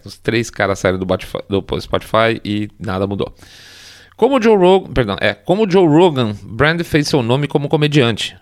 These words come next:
Como Rogan, ele deu uma plataforma para teorias da conspiração em seu canal, às vezes fazendo alegações baseadas em fontes infundadas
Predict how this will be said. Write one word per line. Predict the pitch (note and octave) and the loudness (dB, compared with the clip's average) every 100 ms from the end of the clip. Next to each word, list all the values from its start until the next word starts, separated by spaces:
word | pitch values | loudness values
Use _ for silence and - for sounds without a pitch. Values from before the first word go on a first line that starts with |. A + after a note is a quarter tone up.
| _ | _
Como | G#2 G2 | -2 0
Rogan, | F#2+ A2 F3 C3 F#2 - - - - | 2 4 4 2 -6 -10 -20 -20 -10
ele | G#2 G#2 | -4 -2
deu | A2 | 0
uma | C#3+ C#3 | 0 0
plataforma | - E3 E3+ D3+ B2+ B2 C3+ | 0 0 0 -2 2 2 2
para | C3 A2+ | 0 -2
teorias | A2+ - E3+ C#3 D#3 D3 B2+ | 0 2 2 4 4 2 0
da | A#2+ | -4
conspiração | - F#3 F#3 - D3+ B2 A#2+ A#2 A2 | -2 -4 -4 -4 0 0 0 -4 -4
em | |
seu | G#2+ - - | -4 -4 -2
canal, | C#3 C3 D3+ D#3 - | 0 2 0 -2 -2
às | D#3 B2 | -2 0
vezes | A2 A2+ A#2 - | 2 0 0 -2
fazendo | C3+ G#2+ G#2 A2 | -2 -2 0 0
alegações | G#2 G2+ G2+ - F3+ C#3+ | 0 0 0 -2 -2 0
baseadas | C3 A2 A#2 C3 B2+ A2 | -2 0 0 0 0 -2
em | G#2+ | -4
fontes | G2 - D#3+ D#3+ D3 B2+ - | -6 -4 -4 -2 -4 -6 -6
infundadas | D3+ - A#2+ G2+ G2 A#2 A#2+ B2+ B2 | -6 -6 -10 -6 -2 0 2 0 -2